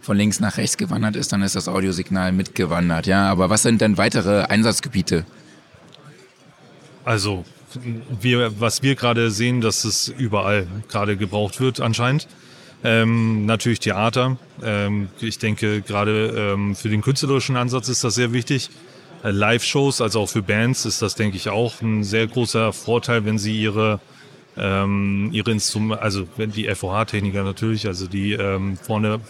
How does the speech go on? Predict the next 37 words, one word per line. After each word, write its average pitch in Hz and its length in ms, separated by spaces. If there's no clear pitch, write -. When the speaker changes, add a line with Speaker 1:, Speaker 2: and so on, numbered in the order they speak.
Speaker 2:
sitzen, 123 460
ähm, 110 680
dass 113 200
die 120 120
dann 117 160
ihre, 104 760
ähm, 101 540
Instrumente 110 480
halt 104 160
im, 107 340
in 113 140
dem 110 160
Bereich 104 340
auch 107 180
gut, 127 200
besser 117 220
verteilen 127 400
können, 110 160
um 104 120
sie 104 160
halt 107 160
auch, 113 300
ähm, 110 220
mehr 110 160
hervorstechen 107 640
lassen 104 280
zu 110 120
können. 113 320
Ähm, 110 560
Museen, 120 720
also 104 300
auch, 101 340
äh, 104 220
wirklich 113 360
in 101 120
dem 110 180
Bereich. 131 500